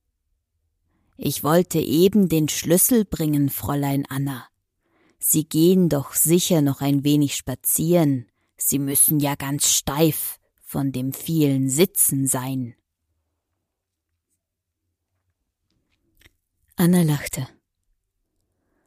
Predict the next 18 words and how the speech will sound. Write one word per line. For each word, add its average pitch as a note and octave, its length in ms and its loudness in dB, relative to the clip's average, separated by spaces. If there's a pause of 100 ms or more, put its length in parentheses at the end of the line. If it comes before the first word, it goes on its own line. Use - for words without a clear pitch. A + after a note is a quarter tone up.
(540)
„Sie A3+ 220 4
kommen G3+ 400 4
wohl E3+ 180 4
nicht F#3+ 300 2
in D#3+ 120 0
die E3+ 100 -4
Verlegenheit, D#3+ 680 2
Frau D3+ 220 0
Gründler. D3+ 520 0 (800)
Aber B3+ 240 6
Sie C4 180 4
haben C4+ 220 6
recht. - 400 -4 (680)
Wenn F3+ 180 6
man E3 200 4
morgens F#3 440 4
Schule A3+ 300 4
gehalten E3 640 0